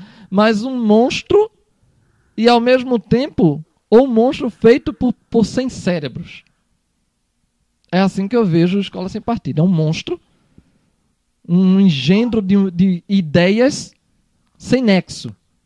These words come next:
Um monstro criado por sem cérebros. É isso. Eu vejo assim.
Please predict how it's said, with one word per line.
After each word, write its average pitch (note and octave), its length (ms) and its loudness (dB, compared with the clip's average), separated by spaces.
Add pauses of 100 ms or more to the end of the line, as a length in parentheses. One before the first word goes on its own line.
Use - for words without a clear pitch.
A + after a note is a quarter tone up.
(460)
Um F#3 100 2
monstro F#3 540 2
criado E3+ 520 -4
por E3+ 160 -8
sem G#3+ 200 -8
cérebros. - 720 -10 (460)
É E3 120 0
isso. - 420 -10 (600)
Eu D#3 160 2
vejo D3+ 480 0 (360)
assim. B2 420 -4